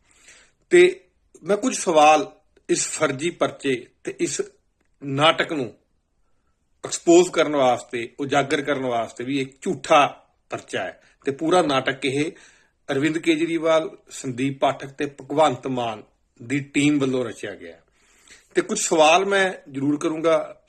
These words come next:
ਕਿਉਂਕਿ ਅਰਵਿੰਦ ਕੇਜਰੀਵਾਲ ਤਾਂ ਅੰਦਰ ਹੈ, ਖੈਰ ਸਲਾਹਾਂ ਦਿੰਦਾ ਰਹਿੰਦਾ ਉਹ ਸੰਦੀਪ ਪਾਠਕ ਨੂੰ, ਤੇ ਸੰਦੀਪ ਪਾਠਕ ਤੇ ਭਗਵੰਤ ਮਾਨ ਨੂੰ ਸਿੱਧੇ ਕੁਝ ਸਵਾਲ ਕਰੂੰਗਾ, ਕਿਉਂਕਿ ਇਹ ਸਵਾਲ ਨਾਲ ਦੀ ਨਾਲ ਐਸ ਐਸ ਪੀ ਜਲੰਧਰ ਰੂਰਲ ਨੂੰ ਵੀ ਹੋਣਗੇ, ਜਿਨ੍ਹਾਂ ਨੇ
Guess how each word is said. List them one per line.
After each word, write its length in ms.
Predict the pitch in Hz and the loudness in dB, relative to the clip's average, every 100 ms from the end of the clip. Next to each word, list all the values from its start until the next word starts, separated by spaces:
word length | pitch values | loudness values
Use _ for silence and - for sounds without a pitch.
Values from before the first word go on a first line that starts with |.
| _ | _
ਕਿਉਂਕਿ 240 | 143 165 | -6 -4
ਅਰਵਿੰਦ 240 | 139 147 | -2 -2
ਕੇਜਰੀਵਾਲ 440 | 143 151 151 151 143 | -2 -2 0 0 0
ਤਾਂ 120 | 135 135 | -2 -6
ਅੰਦਰ 260 | 123 139 | -4 -2
ਹੈ, 60 | 143 | -2
ਖੈਰ 160 | 143 | -6
ਸਲਾਹਾਂ 340 | 131 127 120 123 | -8 -4 -2 -4
ਦਿੰਦਾ 280 | 120 120 127 | -6 -4 -4
ਰਹਿੰਦਾ 280 | 127 135 | -2 -2
ਉਹ 280 | 135 123 127 - | -2 -2 -8 -14
ਸੰਦੀਪ 300 | - 120 123 | -18 -12 -10
ਪਾਠਕ 260 | 123 120 123 | -8 -8 -10
ਨੂੰ, 180 | 123 143 - - - | -14 -16 -20 -20 -10
ਤੇ 100 | 156 | -8
ਸੰਦੀਪ 380 | 139 143 147 160 | -6 -2 -2 2
ਪਾਠਕ 220 | 156 147 | 0 0
ਤੇ 100 | 147 | -6
ਭਗਵੰਤ 400 | 160 156 156 139 | -10 -2 -2 -2
ਮਾਨ 180 | 135 139 | -6 -6
ਨੂੰ 80 | 143 | -6
ਸਿੱਧੇ 400 | - 143 160 196 | -8 -10 2 2
ਕੁਝ 140 | 170 | 2
ਸਵਾਲ 460 | - 135 117 110 135 _ - _ _ | -6 -4 -2 -2 -8 _ -20 _ _
ਕਰੂੰਗਾ, 360 | 127 131 131 156 | -2 0 2 2
ਕਿਉਂਕਿ 400 | 170 139 180 180 | 0 -4 -6 0
ਇਹ 120 | 185 185 | 2 2
ਸਵਾਲ 420 | 170 151 165 175 160 | 2 4 4 2 -6
ਨਾਲ 360 | 151 156 175 | 0 2 2
ਦੀ 100 | 180 | 0
ਨਾਲ 340 | 190 160 165 - _ - | 0 0 0 -6 _ -4
ਐਸ 240 | 143 - | -4 -4
ਐਸ 140 | 170 | -8
ਪੀ 160 | - 190 | -6 -6
ਜਲੰਧਰ 380 | 143 139 147 175 | -2 -4 -2 -2
ਰੂਰਲ 400 | 151 131 127 131 | 0 0 0 -2
ਨੂੰ 100 | 123 | -4
ਵੀ 140 | 107 | -8
ਹੋਣਗੇ, 320 | 98 113 135 | -14 -10 -10
ਜਿਨ੍ਹਾਂ 280 | 139 139 165 | -6 -2 -2
ਨੇ 200 | 175 180 | 0 -2